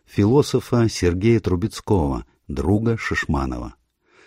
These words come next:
Вряд ли участники этого эпизода представляли себе,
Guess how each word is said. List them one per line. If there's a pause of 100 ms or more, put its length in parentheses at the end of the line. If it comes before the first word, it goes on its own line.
(140)
Вряд
ли
участники
этого
эпизода
представляли
себе,